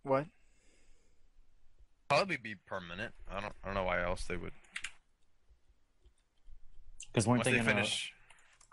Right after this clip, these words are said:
Speaker 3: 'cause they were gonna
Speaker 2: sailing,
Speaker 3: hire a
Speaker 2: they
Speaker 3: temporary
Speaker 2: just
Speaker 3: person for Zaya. I don't know. Uh, I don't think the date for Zaya will be pushed back.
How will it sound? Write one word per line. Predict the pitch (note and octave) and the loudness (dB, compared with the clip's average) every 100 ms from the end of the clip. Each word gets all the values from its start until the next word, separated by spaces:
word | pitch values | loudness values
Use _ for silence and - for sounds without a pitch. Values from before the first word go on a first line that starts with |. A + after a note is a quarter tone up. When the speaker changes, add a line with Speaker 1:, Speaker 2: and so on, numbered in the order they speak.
| - | -6
Speaker 3:
'cause | - | 2
they | A2 | 4
were | A#2+ | 4
gonna | B2 | 4
Speaker 2:
sailing, | G#2 G#2 | 4 4
Speaker 3:
hire | G2+ | 4
a | |
Speaker 2:
they | F2+ | 2
Speaker 3:
temporary | F#2 G#2 G2 | 4 4 4
Speaker 2:
just | - | 2
Speaker 3:
person | G2+ - G2 | -2 0 -2
for | - F#2 | 0 0
Zaya. | F2 F#2+ G2 F2+ F#2+ - - - - - - - - - - - - - - - - - - - - - - - - - - - - - - - - - - - - - - - - - - - - - - - - | 4 6 6 4 0 -10 -20 -20 -20 -20 -20 -20 -14 -8 -8 -8 -14 -12 -12 -14 -16 -8 -8 -6 -8 2 2 2 -2 -4 -4 -4 -6 -8 2 6 8 8 6 4 2 -2 -8 -10 -10 -14 -18 -18 -6 -4 -2 -2 2
I | G2+ | 4
don't | F#2 | 4
know. | F#2 F2+ - - | 2 -2 -8 -2
Uh, | G#2+ G2+ G2+ G#2 - - - - - - - - | 2 4 2 -2 -8 -10 -8 -10 -8 -8 -8 0
I | A2 | 2
don't | G#2+ | 2
think | F#2+ G2 - | 2 -2 -2
the | F#2+ | 0
date | G2 G2 G2 - - - - - - - - - - - | 2 4 2 -4 -18 -18 -20 -20 -14 -8 -6 -6 -6 -6
for | - F#3+ | 0 2
Zaya | F3+ F#3+ F#2+ G3 - | 4 4 4 2 2
will | G2+ | 2
be | G2 | 2
pushed | - G2+ - | 2 0 4
back. | G#2 G#2 G2+ | 4 4 2